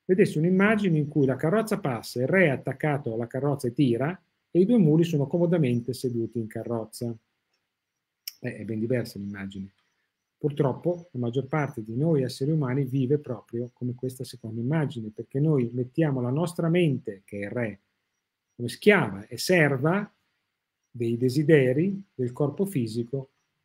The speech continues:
e del corpo emozionale. Quindi, se vogliamo emettere invece pensieri consapevoli, pensieri desideri, è necessario che impariamo a avere controllo sui nostri pensieri,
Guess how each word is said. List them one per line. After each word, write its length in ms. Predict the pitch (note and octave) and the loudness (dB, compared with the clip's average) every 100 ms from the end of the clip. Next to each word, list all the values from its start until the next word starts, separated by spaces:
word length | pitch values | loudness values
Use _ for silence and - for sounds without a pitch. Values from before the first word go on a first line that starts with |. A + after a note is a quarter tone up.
| _ - | _ -8
e 60 | |
del 140 | C3 C3 | -4 -2
corpo 280 | C3 A#2 A#2 | -2 -4 -6
emozionale. 560 | A2+ A2 G#2 F#2 E2+ _ _ _ _ _ _ _ _ _ _ _ _ | -6 -10 -12 -14 -18 _ _ _ _ _ _ _ _ _ _ _ _
Quindi, 460 | - D3 A#2+ A2 - | 0 2 2 -4 -12
se 120 | - | -4
vogliamo 300 | C3+ C#3+ F#3 | 0 2 2
emettere 340 | D#3+ E3 D#3+ B2+ | 2 2 2 0
invece 440 | C3+ - B2+ B2 | 0 -4 -10 -12
pensieri 400 | - A#2+ D#3 C#3+ | -8 -6 -2 -2
consapevoli, 640 | C3+ A#2+ A#2+ F3 D#3 A#2 D3 | -2 -8 -4 2 2 2 -4
pensieri 480 | A2 G#2+ - C#3 A#2 | -6 -12 -2 -2 -2
desideri, 600 | G#2+ A2 G#2 G2 G2+ C3+ | -6 -8 -10 -8 -8 -6
è 60 | D3+ | -6
necessario 480 | D#3+ F3 D3+ D3+ | -4 -4 -4 -4
che 100 | D3 | -2
impariamo 380 | C#3 C3+ D3 D3 | -4 -2 -2 0
a 40 | C#3 | 0
avere 180 | C3 | -2
controllo 500 | B2+ A#2+ C3 B2 G#2 | -4 -6 -4 -6 -8
sui 180 | - G#2 | -14 -16
nostri 300 | G2+ G2 _ | -14 -16 _
pensieri, 400 | _ _ - E2 | _ _ -20 -20